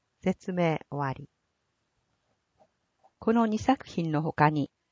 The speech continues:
表紙に使用された福島七重さんの作品、オレンジロードがポストカード賞を受賞しています。図紙旅カレンダー二千二十。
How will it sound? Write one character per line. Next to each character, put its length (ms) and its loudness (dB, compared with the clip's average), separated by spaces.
表 260 2
紙 80 0
に 120 2
使 200 -4
用 180 0
さ 160 2
れ 100 2
た 260 -6
福 200 -2
島 280 0
七 320 4
重 80 2
さ 220 0
ん 100 -4
の 120 -4
作 280 -2
品、 300 -6
オ 100 0
レ 160 8
ン 120 2
ジ 160 0
ロ 160 2
ー 20 0
ド 140 0
が 220 0
ポ 120 0
ス 80 -12
ト 120 0
カ 200 4
ー 40 6
ド 120 0
賞 280 0
を 40 2
受 180 -4
賞 260 0
し 180 -10
て 100 4
い 80 0
ま 180 -4
す。 180 -20
図 140 0
紙 120 -8
旅 320 4
カ 180 4
レ 140 6
ン 160 -6
ダ 360 2
ー 40 -12
二 120 -2
千 380 2
二 180 -2
十。 320 -6